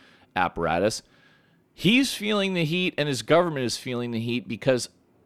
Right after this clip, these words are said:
allegedly they have failed to act on repeated warnings that attacks on these churches were being planned.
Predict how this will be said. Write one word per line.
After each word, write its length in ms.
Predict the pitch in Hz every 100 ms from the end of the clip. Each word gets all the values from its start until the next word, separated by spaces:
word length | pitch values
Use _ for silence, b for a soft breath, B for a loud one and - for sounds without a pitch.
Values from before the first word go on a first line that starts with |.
| _ _ -
allegedly 680 | 127 143 190 220 208 156 147
they 220 | 135 160
have 180 | 165 139
failed 520 | - - 143 156 160
to 180 | - 131
act 320 | 120 131 147
on 180 | - 113
repeated 540 | 110 101 - 151 147 123
warnings 480 | 113 127 123 117
that 200 | 107 104
attacks 540 | 104 - - 113 120 -
on 180 | 104 107
these 200 | 110 -
churches 600 | - 113 - 110 95 -
were 320 | 101 117 131
being 340 | 117 127 120 117
planned. 560 | - 127 135 82 65